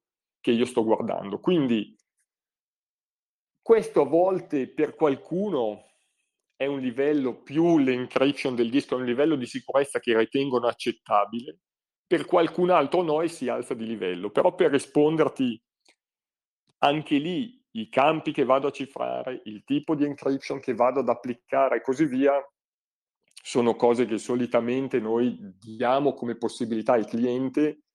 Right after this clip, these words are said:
e poi il cliente deve decidere quale applicare. L'applicazione è pronta per farlo, giusto per rispondere un po' alla tua domanda. Poi dopo come farlo e cosa fare è, diciamo, lasciato un po' alla,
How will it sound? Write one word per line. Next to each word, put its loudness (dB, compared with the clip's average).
e -2
poi 4
il 0
cliente 2
deve 2
decidere 0
quale 2
applicare. -2
L'applicazione 0
è 0
pronta 0
per -4
farlo, -6
giusto -14
per -4
rispondere -6
un -12
po' -2
alla -2
tua -12
domanda. -8
Poi 2
dopo 2
come 2
farlo 2
e -8
cosa -2
fare -4
è, 0
diciamo, -2
lasciato 0
un -6
po' 0
alla, -6